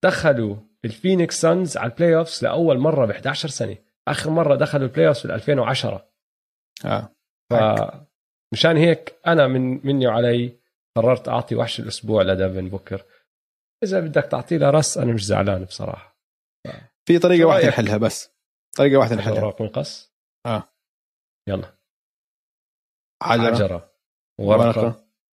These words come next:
Speaker 2: مقص.
Speaker 1: مقص.
Speaker 2: آه، أنت فزت. طيب. ماشي.
Speaker 1: ديفن بوكر وحش الأسبوع.
Speaker 2: ديفن بوكر وحش الأسبوع.
Speaker 1: آخر كلمة؟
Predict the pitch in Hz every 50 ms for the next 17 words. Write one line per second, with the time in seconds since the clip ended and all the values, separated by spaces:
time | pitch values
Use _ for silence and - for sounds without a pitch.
0 | _ 117 107 - 107 - - - 110 - - 113 - - - - - - _ _
1 | _ _ _ _ _ _ _ _ _ _ _ _ _ _ _ _ _ _ _ _
2 | _ _ _ _ _ _ _ _ _ _ _ _ _ _ - - - - - -
3 | 101 104 95 98 - - _ _ - 58 50 - - _ _ _ _ _ _ _
4 | _ - 113 107 110 113 101 101 98 95 98 95 - - 98 - - - _ _
5 | _ _ _ - - - - - - _ _ _ _ - 123 120 117 117 113 117
6 | 110 - 110 110 - - - - 101 - - 98 - - - _ _ _ _ _
7 | _ _ _ _ _ _ _ _ _ _ _ _ _ _ _ _ _ _ _ _
8 | _ _ _ _ _ _ _ _ - 165 175 147 147 135 156 131 - 160 147 143
9 | 165 180 175 - _